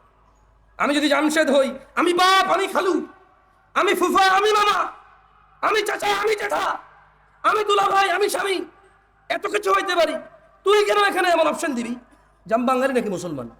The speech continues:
আমি মুসলমান ও বাঙালি, তোর সমস্যা কি? আল্লাহ যা হারাম করেছে, এই পৃথিবীর কোনো মানুষের চাপে তা আমি গ্রহণ করব না। যদি সে আমার কপালে পিস্তল ঠেকায়,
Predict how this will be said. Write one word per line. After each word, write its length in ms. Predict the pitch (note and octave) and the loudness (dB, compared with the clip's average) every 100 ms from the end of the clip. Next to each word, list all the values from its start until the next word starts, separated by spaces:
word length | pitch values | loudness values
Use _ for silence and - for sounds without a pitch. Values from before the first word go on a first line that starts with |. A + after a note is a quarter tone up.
| _ - | _ -6
আমি 120 | G#4+ | -2
মুসলমান 360 | C#4 E4+ D4+ | 0 0 0
ও 60 | C#4 | 0
বাঙালি, 300 | G#3+ F3 E3+ | 0 -2 -4
তোর 100 | B3+ | -4
সমস্যা 260 | - - C3 | -6 -8 -12
কি? 100 | - _ - D#4 G4 A4 E5+ F#4 - - - F4+ G4+ - - - G5 - - - _ _ _ _ _ _ - - - - - - - - - - - | -18 _ -14 -8 -6 -2 0 0 -2 -6 -8 -8 -10 -10 -12 -14 -16 -20 -20 -20 _ _ _ _ _ _ -20 -20 -20 -20 -20 -20 -20 -20 -20 -16 -4
আল্লাহ 360 | F3 G#3+ G#3+ G#3 | 0 4 2 2
যা 140 | G#3 | 0
হারাম 360 | - G3+ G3+ F#3+ | 0 0 0 -2
করেছে, 420 | G3+ F3 E3 C#3 - - _ _ _ _ - | -2 -4 -6 -10 -14 -20 _ _ _ _ -2
এই 140 | F#3+ | -2
পৃথিবীর 600 | F#3+ G#3 G#3 G#3+ G3 F3 | -2 -2 0 0 0 0
কোনো 160 | G3 F#3+ | 2 2
মানুষের 420 | F#3+ F3+ F#3+ E3 | 2 0 -2 0
চাপে 300 | F#3 E3+ E3+ | 0 0 0
তা 120 | E3+ | 0
আমি 160 | D#3+ D#3+ | 2 0
গ্রহণ 280 | D3 D3+ | 0 0
করব 280 | C#3 C#3 A#2 | -2 -2 -4
না। 120 | F#2+ - - - - - - - - - - - - - - D#5+ E5+ - - | -6 -12 -20 -20 -20 -20 -20 -20 -20 -20 -20 -20 -16 -12 -6 -4 -4 -4 0
যদি 160 | G3 G#3+ | 2 2
সে 140 | A#3+ | 2
আমার 300 | A3 A3+ A3 | 2 2 0
কপালে 300 | G#3+ G#3 G#3+ | -2 -2 -2
পিস্তল 460 | G#3 A3+ - G#3+ G#3 | -2 -4 0 2 2
ঠেকায়, 360 | G3 F#3+ D3 | 0 -2 -4